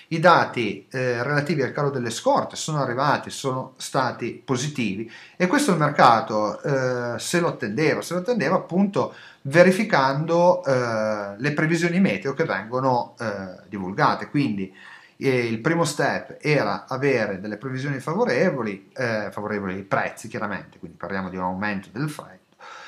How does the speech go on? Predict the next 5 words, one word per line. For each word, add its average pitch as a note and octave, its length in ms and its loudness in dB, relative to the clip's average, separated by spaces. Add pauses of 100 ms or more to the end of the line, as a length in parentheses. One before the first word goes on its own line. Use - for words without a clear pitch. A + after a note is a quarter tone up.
(1040)
Il G3 160 8
secondo C#3 880 2
era C#3+ 600 2
avere C3+ 680 4
un, A#2 300 -2